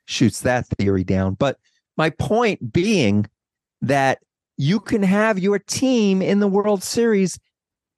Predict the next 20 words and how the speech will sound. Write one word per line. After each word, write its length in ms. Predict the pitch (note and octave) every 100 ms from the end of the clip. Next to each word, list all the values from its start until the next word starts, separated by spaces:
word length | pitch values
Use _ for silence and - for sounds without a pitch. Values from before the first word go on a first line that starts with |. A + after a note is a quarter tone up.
| -
and 140 | F3
you, 80 | G3
and 200 | F3 G#3
you 100 | A3
wouldn't 300 | A3 A#3+ A3
even 200 | A#3+ A3+
think 200 | A3+ A3
it 120 | A3
possible. 520 | - B3 - B2 - - - _ -
I 260 | F#3+ F#3+ - _
don't, 360 | F#3+ F#3+ B3+ C4 _ - -
I, 240 | D#3 G3+ A#3+ -
I, 300 | G3 A#3+ F3+ _ _ _ _ -
I 80 |
kinda 460 | F3+ - F3+ G3+ B3+
like 280 | F#3 D3 -
the 100 | G#3
playoffs. 680 | - C4 D#4 G2+ F2+ - -
I 120 | C#3+
like 580 | D3+ C#3+ D3 F3+ - -